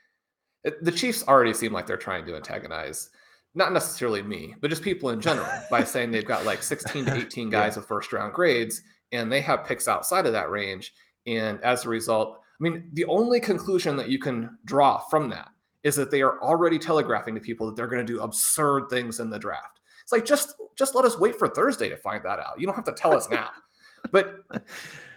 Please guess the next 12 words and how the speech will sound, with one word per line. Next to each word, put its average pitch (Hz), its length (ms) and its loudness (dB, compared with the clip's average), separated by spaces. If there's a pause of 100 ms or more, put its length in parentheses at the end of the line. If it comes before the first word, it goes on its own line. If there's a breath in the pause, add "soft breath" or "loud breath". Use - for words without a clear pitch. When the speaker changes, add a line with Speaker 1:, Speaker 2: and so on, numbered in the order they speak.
(200 loud breath)
Speaker 2:
Yeah. - 200 2 (1300 soft breath)
Speaker 1:
what 240 340 4
should 269 140 8
I 254 40 8
be 220 120 6
most - 360 6
concerned 160 360 4
about 135 200 4
here 127 160 4
in 117 80 2
terms 123 320 0
of 117 180 2